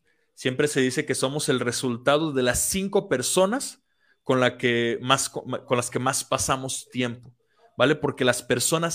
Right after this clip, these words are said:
siempre están generando impresiones a nivel psicológico y emocional.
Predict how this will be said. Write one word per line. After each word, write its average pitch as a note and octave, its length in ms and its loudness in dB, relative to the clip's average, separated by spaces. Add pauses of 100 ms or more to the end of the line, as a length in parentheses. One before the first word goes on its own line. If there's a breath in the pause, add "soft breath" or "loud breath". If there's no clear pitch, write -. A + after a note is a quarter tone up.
siempre E3+ 500 -2
están C#3 260 -4
generando B2+ 400 -2
impresiones B2+ 720 -4
a B2+ 40 -8
nivel A2+ 240 -4
psicológico A2+ 800 -2
y G2+ 100 -6
emocional. G2+ 600 -10